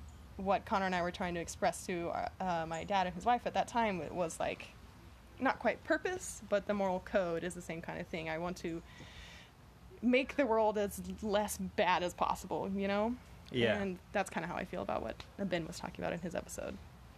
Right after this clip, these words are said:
Speaker 2: Yeah. Um, yeah, and I don't know, like, part of me just wants to be like, we all know what's right and <laughs> wrong, more or less.
Speaker 1: <laughs>
Speaker 2: Like,
Speaker 1: Right.
Speaker 2: uh, there's, like, l-,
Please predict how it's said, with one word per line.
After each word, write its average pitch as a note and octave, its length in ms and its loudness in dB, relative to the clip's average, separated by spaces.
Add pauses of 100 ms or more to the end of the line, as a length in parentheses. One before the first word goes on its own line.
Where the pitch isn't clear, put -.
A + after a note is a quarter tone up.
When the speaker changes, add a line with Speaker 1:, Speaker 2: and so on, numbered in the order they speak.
(120)
Speaker 2:
Yeah. A2 420 6 (360)
Um, B2+ 520 4 (1700)
yeah, E3 420 6
and D3+ 320 0 (200)
I - 160 -4
don't G3 180 2
know, C3+ 300 6
like, A2 320 2 (760)
part G3+ 160 4
of A3+ 80 2
me F3 80 4
just C#3 240 2
wants B2+ 240 2
to - 60 -2
be A#2+ 140 2
like, A2 280 2 (2000)
we C3 160 4
all C#3+ 200 6
know B2 260 4
what's B2 280 2
right A2 220 4
and A2+ 140 4 (200)
<laughs> C3+ 220 -2
wrong, A#2+ 360 4
more A2+ 180 4
or A2 80 6
less. A#2 320 4
Speaker 1:
<laughs> - 0 -
Speaker 2:
Like, A#2 220 4 (200)
Speaker 1:
Right. F#3 220 4
Speaker 2:
uh, C#3 60 8
there's, E3 260 4
like, F3 260 4
l-, D3 120 -4